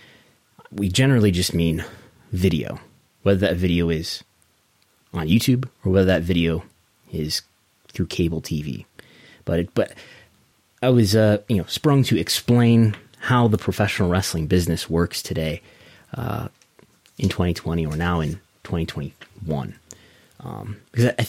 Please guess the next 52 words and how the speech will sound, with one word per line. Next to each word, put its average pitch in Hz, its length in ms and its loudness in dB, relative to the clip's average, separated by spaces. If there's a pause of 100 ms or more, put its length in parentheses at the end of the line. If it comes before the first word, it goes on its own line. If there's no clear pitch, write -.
(140)
and 117 120 2
I 127 60 6
think 139 200 2
I've, 123 200 2
you 120 60 6
know, 113 80 6
I've 107 80 2
seen 127 200 2
some, 113 300 0 (140)
some 110 440 4
thoughts - 440 -6
and 101 100 4
comments 110 460 0
from 90 120 -4
other 120 220 2
people, 107 480 -2
you 104 160 -2
know, 95 60 2
who 104 160 0
I 98 100 4
know 95 440 4 (300)
who 92 120 2
are 85 80 2
wrestlers 104 840 -2
about 90 240 -6
how, 90 480 -4
you 85 60 -6
know, 80 120 -6 (600)
you 76 140 -6
know, 69 60 -12
cable 90 420 0
is 80 120 -8
dying 110 520 4
or 104 60 2
something 101 300 -2
like 98 160 -2
that. 95 240 -6
And, 80 200 -6 (400)
and 147 100 0
that, 143 100 -2
that 143 140 2
would 156 120 4
seem 180 260 4
to 151 100 0
be 151 80 4
the 139 100 0
case 101 320 -4
if 87 140 -4
you're 92 200 4
someone, 95 440 2 (500)
you 90 100 2
know, 76 200 0